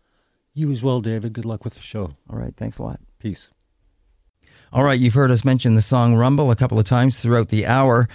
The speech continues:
Speaker 2: a song by Link Wray. Don't go away. We're gonna go to a break, but when we come back, you are going to hear not only the song Rumble, but you're also going to hear how we introduced the song a year ago, right here on Element F M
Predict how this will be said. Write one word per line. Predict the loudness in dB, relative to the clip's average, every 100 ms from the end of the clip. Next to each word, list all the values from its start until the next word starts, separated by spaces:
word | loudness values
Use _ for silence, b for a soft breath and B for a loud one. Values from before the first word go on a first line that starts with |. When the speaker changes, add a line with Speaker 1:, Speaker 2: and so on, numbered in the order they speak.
| B B
Speaker 2:
a | -6
song | 0 2 4
by | 4
Link | 2 2 2 0
Wray. | 0 2 2 0 b b -18 -2
Don't | 0 2
go | 2
away. | 4 4 4 2 -2 -6
We're | 0
gonna | 0
go | 2 0
to | 2
a | 2
break, | 2 0 0
but | 0
when | 2
we | 2
come | 2 2
back, | 2 2 0 -2
you | 0 2 2
are | 0
going | 0 2 2
to | 2 -4
hear | -2 0 2 0 -2 b
not | 0 2
only | 2 2
the | 0 -2
song | 0 2 2 2 0 -4 b b _
Rumble, | 0 2 4 2 0
but | -6
you're | -4 -2
also | 0 0
going | 0 2 0
to | 0 -4
hear | -2 0 0 0 -6 b
how | -4 -2
we | 0 0
introduced | 2 0 0 0 -2 -2
the | -8
song | -4 0 2 0 0
a | -2
year | 0 0
ago, | 2 2 0 -2 -10 b
right | -2 0 0
here | -4 -2 0 0
on | 0 0
Element | 2 2 2 2
F | 0 0 0
M | 0 0